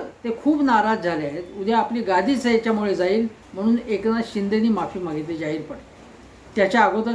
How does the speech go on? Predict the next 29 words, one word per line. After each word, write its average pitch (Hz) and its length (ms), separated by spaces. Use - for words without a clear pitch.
ते 247 80
काय 220 200
म्हणाले 233 300
होते, 233 240
"हे 247 100
नौदलांनीच 233 920
ह्या 214 120
पुत-, 214 440
या 208 160
पुतळ्याचं 214 480
सगळं 208 240
जबाबदारी 202 380
त्यांच्यावरती 196 560
आहे," 185 100
त्यांच्या 190 240
गळ्यात 202 280
टाकण्याचा 190 360
प्रयत्न 156 300
केला. - 180
खुद्द 254 340
शरद 240 260
पवारांनी 247 340
सांगितलं 226 520
की 247 120
असा 226 320
पुतळा 220 400
असेल, 208 440
केव्हाही 214 440
महाराष्ट्र 202 540